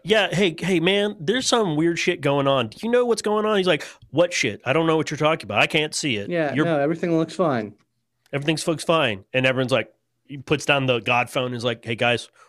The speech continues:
Speaker 1: we're some real trouble
Speaker 2: Yeah,
Speaker 1: here."
Speaker 2: this, this is some shit. I think we might need to call that guy.
Speaker 1: <laughs>
Speaker 2: That,
Speaker 1: Ooh.
Speaker 2: that one guy that we, that we said we'd just leave alone, I think we're gonna have
Speaker 1: Nope.
Speaker 2: to go talk to that guy.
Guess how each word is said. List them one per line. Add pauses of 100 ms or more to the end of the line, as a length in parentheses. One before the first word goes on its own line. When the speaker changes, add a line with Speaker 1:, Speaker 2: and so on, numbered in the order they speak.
Speaker 1:
we're
some
real
trouble
Speaker 2:
Yeah,
Speaker 1:
here."
Speaker 2:
this,
this
is
some
shit.
I
think
we
might
need
to
call
that
guy. (380)
Speaker 1:
<laughs>
Speaker 2:
That, (480)
Speaker 1:
Ooh.
Speaker 2:
that
one
guy
that
we, (320)
that
we
said
we'd
just
leave
alone, (1080)
I
think
we're
gonna
have
Speaker 1:
Nope.
Speaker 2:
to
go
talk
to
that
guy.